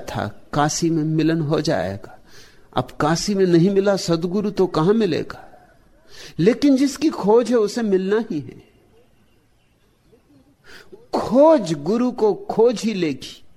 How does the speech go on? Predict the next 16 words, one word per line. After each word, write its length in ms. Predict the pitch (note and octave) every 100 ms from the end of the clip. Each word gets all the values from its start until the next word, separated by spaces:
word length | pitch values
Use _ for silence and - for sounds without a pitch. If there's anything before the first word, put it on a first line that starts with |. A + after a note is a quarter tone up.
| _ _ _ _ _ _ _ _ _ _ _ _ _ _ _ -
पुरानी 460 | F#3 G#3 G#3+ F#3+
मिस्री 460 | C#3+ E3+ - - F#3+
कहावत 520 | - D3+ F3+ E3+ -
है, 100 | - - - - _ -
जब 240 | D3+ E3+
शिष्य 440 | - - A#3 - E3+
तैयार 420 | C#3+ C#3 F#3 F#3+
होता 280 | E3+ - A2+
है 200 | - - - -
तो 80 | B2+
गुरु 300 | A#2+ E3+ D#3
स्वयं 400 | - C#3 D3 D#3
प्रकट 380 | C3+ C#3 D3 -
हो 120 | A2+
जाता 320 | - -
है। 80 | -